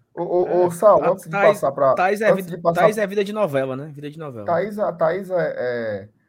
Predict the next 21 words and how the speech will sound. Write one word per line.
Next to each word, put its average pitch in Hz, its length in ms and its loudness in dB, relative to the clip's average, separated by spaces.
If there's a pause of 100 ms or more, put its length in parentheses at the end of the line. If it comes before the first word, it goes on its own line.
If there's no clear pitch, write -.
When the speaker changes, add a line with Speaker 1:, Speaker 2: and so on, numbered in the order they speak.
(140)
Speaker 1:
sabe 160 280 -2
o, 175 120 -2
aquele 143 300 -2
autor 135 420 -4
Manuel 135 460 -4
Carlos? 123 600 -6 (1000)
Speaker 2:
Isso. - 380 -18 (560)
Speaker 1:
Que 117 80 -16
fez 117 760 -12 (220)
Laços 123 360 -2
de 120 100 -16
Família, 107 920 -12 (760)
tantos 143 380 -10
outros 123 340 -14
clássicos, 117 580 -4 (760)
Speaker 2:
Por 107 220 -2
Speaker 1:
é, 117 40 2
Speaker 2:
Amor. 120 280 0
Speaker 1:
da 117 140 2
teledramaturgia 135 880 0
brasileira. 117 720 -4